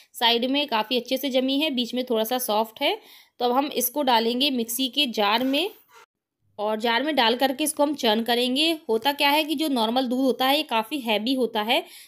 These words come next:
जिसकी वजह से इसमें सॉफ्टनेस नहीं रहती है। जब आप इसको चर्न कर लेंगे तो ये एकदम क्रीमी फॉर्म में आ जाता है और एकदम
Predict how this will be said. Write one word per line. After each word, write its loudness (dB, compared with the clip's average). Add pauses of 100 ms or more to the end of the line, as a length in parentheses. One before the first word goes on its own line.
(120)
जिसकी -4
वजह 0
से -2
इसमें -6
सॉफ्टनेस -2
नहीं 0
रहती 0
है। 2
जब 0
आप -2
इसको -6
चर्न -2
कर 0
लेंगे -4
तो -6
ये 0
एकदम -2
क्रीमी -2
फॉर्म -2
में 0
आ 0
जाता 0
है 0
और 0
एकदम -2